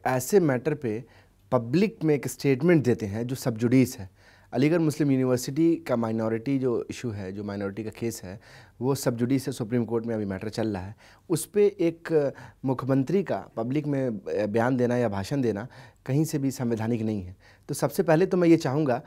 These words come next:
कि योगी जी, आप संविधान पढ़िए कि आपकी क्या मर्यादा है, ठीक है, क्योंकि आप सुप्रीम कोर्ट से ऊपर नहीं हैं, ना इस देश का प्रधानमंत्री सुप्रीम कोर्ट से ऊपर है,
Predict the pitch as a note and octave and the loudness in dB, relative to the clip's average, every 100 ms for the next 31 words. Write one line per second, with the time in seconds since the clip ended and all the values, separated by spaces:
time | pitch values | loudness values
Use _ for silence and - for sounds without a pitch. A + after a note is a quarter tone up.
0 | - - _ - C#3+ B2+ B2+ C3 B2+ C#3+ | -14 -20 _ 4 6 6 4 2 2 2
1 | C3 C#3+ - _ - A#2 - A#2+ A2+ C3 | 0 -2 -6 _ -2 -2 0 0 2 4
2 | D3+ C3 A#2+ D3 - _ - C3+ - C#3 | 4 4 0 -2 -8 _ -8 0 2 2
3 | - D#3+ - D#3 C#3 A#2+ A2+ A#2+ G#2+ D3 | 2 0 4 6 6 6 4 2 0 -8
4 | _ A2+ A#2 A2 A#2+ B2 B2+ C#3+ C3 D3 | _ -14 -10 -8 2 2 2 -2 -2 2
5 | D3 C#3+ C#3+ C#3 B2+ C3+ B2+ - - - | 2 2 0 2 2 2 -2 -8 -20 -6
6 | C#3 C#3 A2+ C#3 D3 B2+ A2+ A2+ A2+ A2+ | 0 2 4 2 2 -2 0 0 0 2
7 | D#3+ C#3+ D#3+ D#3 D#3 F3 D#3 D#3+ F3+ | 2 2 0 2 2 2 2 0 -2